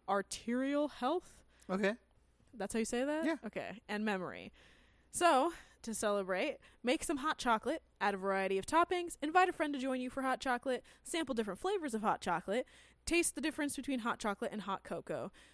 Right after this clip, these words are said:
Speaker 1: or, you know, sit down and drink some hot chocolate and plan out your vacations, I guess, <laughs>
Speaker 2: Mm-hmm.
Speaker 1: since they're both on the
Speaker 2: Hey,
Speaker 1: same
Speaker 2: you know
Speaker 1: day.
Speaker 2: what? That's, that's an awesome thing to do. And it's like, I like 'em both. So, I mean, I like hot chocolate. I like hot cocoa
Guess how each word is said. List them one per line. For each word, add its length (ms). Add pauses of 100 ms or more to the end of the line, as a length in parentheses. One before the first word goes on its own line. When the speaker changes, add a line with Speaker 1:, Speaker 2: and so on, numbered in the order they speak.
(200)
Speaker 1:
or, 500
you 120
know, 200
sit 260
down 280
and 260 (640)
drink 220
some 160
hot 140
chocolate 340
and 160
plan 240
out 140
your 100
vacations, 640
I 80
guess, 360
<laughs> 40
Speaker 2:
Mm-hmm. 260 (140)
Speaker 1:
since 100
they're 120
both 260
on 60
the 40
Speaker 2:
Hey, 60
Speaker 1:
same 160
Speaker 2:
you 60
know 100
Speaker 1:
day. 80
Speaker 2:
what? 240
That's, 360 (280)
that's 220
an 120
awesome 400
thing 200
to 60
do. 280
And 120
it's 160
like, 220 (1400)
I 80
like 240
'em 80
both. 520
So, 300
I 80
mean, 180
I 80
like 220
hot 200
chocolate. 400
I 80
like 180
hot 200
cocoa 600